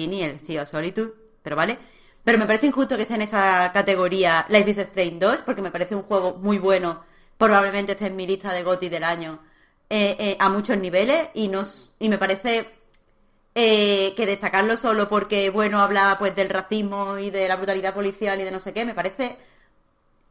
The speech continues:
injusto y, y no, no entender bien la categoría. Pero me gustaría destacar que está nominado Kind Wor-,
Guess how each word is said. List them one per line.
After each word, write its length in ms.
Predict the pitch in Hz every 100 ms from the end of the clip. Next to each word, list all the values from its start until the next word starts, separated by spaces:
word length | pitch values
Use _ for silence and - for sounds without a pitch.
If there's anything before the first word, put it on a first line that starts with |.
| _
injusto 540 | 247 214 254 277 - 339 330 -
y, 280 | 226 208 202
y 560 | 202 185 175 170 156 - _ _ _ _ _ _ _ _ -
no, 300 | 202 214 -
no 180 | 220 220
entender 440 | 240 247 233 226 202
bien 160 | 202
la 100 | 196
categoría. 560 | 196 185 175 160 147 135 - _
Pero 240 | 349 381 330 - 214
me 80 |
gustaría 280 | 220 220 214
destacar 420 | 233 262 247 240
que 80 | 226
está 180 | 175 214
nominado 480 | 220 220 214 214 208
Kind 280 | 214 208 214
Wor-, 280 | 226 208